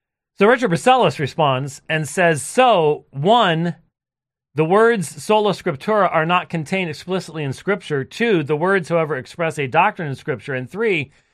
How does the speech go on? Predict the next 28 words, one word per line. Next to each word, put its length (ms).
someone 400
put 180
them 120
together 400
to 60
indicate 480
something 460
in 140
Scripture, 600
and 140
others 420
receive 420
the 100
language 460
and 160
the 60
concept 540
embodied 540
in 160
it." 260
You 100
know 120
where 120
he's 120
going. 300
You 140
know, 280
Trinity 680